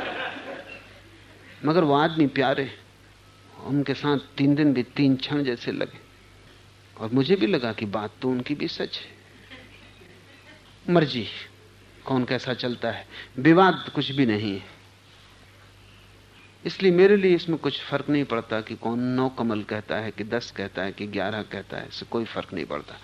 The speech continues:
कबीर आठ कहते हैं, बिल्कुल ठीक कहते हैं। "आठ कमल दस चरखा डोले" और दस द्वार हैं इंद्रियों के, दस इंद्रियां हैं, पांच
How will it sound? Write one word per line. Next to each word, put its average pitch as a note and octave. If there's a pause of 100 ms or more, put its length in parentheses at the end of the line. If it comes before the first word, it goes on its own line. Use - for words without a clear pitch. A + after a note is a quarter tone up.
(340)
कबीर G3+ (1120)
आठ C#3+
कहते C#3+
हैं, E3+ (100)
बिल्कुल B2+
ठीक -
कहते -
हैं। - (1300)
"आठ A3+
कमल G3
दस F3+
चरखा D3
डोले" A2+ (600)
और C#3
दस F3+
द्वार D3+
हैं D#3+
इंद्रियों C3+
के, - (1400)
दस G3
इंद्रियां D3+
हैं, G#2 (2250)
पांच C#3